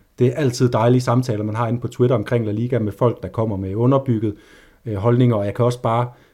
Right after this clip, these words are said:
underbygge din pointe om vores lytteres kompetence ved at sige, at uanset hvor godt jeg synes,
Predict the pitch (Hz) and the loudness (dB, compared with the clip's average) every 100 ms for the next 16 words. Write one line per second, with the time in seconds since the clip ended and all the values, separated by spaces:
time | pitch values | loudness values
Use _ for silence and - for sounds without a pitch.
0 | _ - 135 135 117 117 107 120 123 127 | _ 0 2 2 0 -2 -4 0 0 0
1 | 107 104 101 120 131 123 - 123 123 123 | 0 -2 0 2 2 0 -2 -6 -2 -2
2 | 139 117 107 127 123 175 156 135 139 123 | -2 -4 -2 2 2 2 0 2 0 0
3 | 117 120 123 123 - 123 123 | 0 0 0 -2 0 0 0